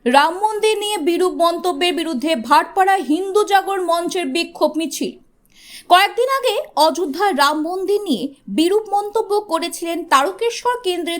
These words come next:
তৃণমূল বিধায়ক রামেন্দু সিংহ রায়। বিধায়কের সেই মন্তব্যের প্রেক্ষিতে শনিবার বিকেলে হিন্দু জাগরণ মঞ্চের তরফে বিক্ষোভ মিছিল করা হয়। উক্ত মিছিল কাকিনাড়ার আর্য সমাজ মোড় থেকে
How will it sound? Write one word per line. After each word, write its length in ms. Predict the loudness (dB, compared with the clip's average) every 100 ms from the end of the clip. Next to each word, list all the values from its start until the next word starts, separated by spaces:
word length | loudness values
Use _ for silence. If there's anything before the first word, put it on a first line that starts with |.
| -6
তৃণমূল 380 | -6 -4 -6 -6
বিধায়ক 460 | -6 -2 0 0 -6 -18 -20 -12 2
রামেন্দু 560 | 2 2 -6 -2 0
সিংহ 440 | 0 -2 -2 -2 0
রায়। 220 | 0 -2 -10 _ _ -20 -12 -2
বিধায়কের 680 | -2 2 0 0 -2 -2
সেই 260 | -4 -4 0
মন্তব্যের 680 | 0 0 -4 -4 0 2 0 0
প্রেক্ষিতে 600 | -4 -4 -6 -2 -2 -4
শনিবার 520 | -4 -4 -2 0 0
বিকেলে 520 | -2 -4 -4 -4 -6 -12 -20 _
হিন্দু 380 | -2 0 2 2
জাগরণ 420 | 4 2 0 -2
মঞ্চের 520 | 0 0 -2 -4 -4 -4 0
তরফে 440 | 0 0 -2 -6 -6 _ -10
বিক্ষোভ 520 | 0 0 0 -2 -2 0
মিছিল 380 | -2 0 -2 -4 -8 _ 4
করা 220 | 4 4
হয়। 300 | 0 0 0 -8 _ _ -20 -2
উক্ত 340 | 2 2 2 2 2
মিছিল 480 | -2 -2 -2 -2 2
কাকিনাড়ার 680 | 2 2 -4 -2 0 0 -2 -6
আর্য 460 | 0 2 2 -2 -6
সমাজ 520 | -4 -2 0 0 -2 -2
মোড় 260 | 0 -2 -6
থেকে 340 | -8 -6 -8